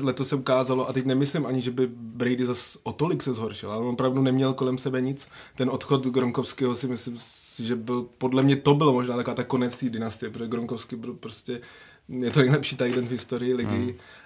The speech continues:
Speaker 1: A ten, který, když náhodou se Brady mu nedařilo, tak vždycky věděl, že na něj může hodit. A, a, a Gronkowski ho vždycky podrží.
Speaker 2: No, já
Speaker 1: A ten
Speaker 2: myslím,
Speaker 1: tam
Speaker 2: že
Speaker 1: teď
Speaker 2: ten
Speaker 1: nebyl. A mysl-,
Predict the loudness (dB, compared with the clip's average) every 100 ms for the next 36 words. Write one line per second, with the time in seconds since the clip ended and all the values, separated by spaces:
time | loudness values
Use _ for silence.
0 | _ _ 2 2 2 0 -2 -6 -10 -18
1 | _ _ 2 2 2 0 0 2 2 2
2 | 2 4 2 0 -2 -2 -2 -2 -2 -2
3 | -4 -6 -8 -4 -2 0 2 2 2 2
4 | 0 -2 -2 -4 -4 -6 -6 -10 -14 _
5 | -4 -2 -4 -6 -8 -8 -6 -4 -4 -4
6 | -6 -8 -8 -6 -8 -14 -20 -16 -10 -6
7 | -4 -2 -2 -2 -4 -6 -10 -14 -2 2
8 | 6 6 6 6 8 8 6 4 0 -2
9 | -6 0 2 0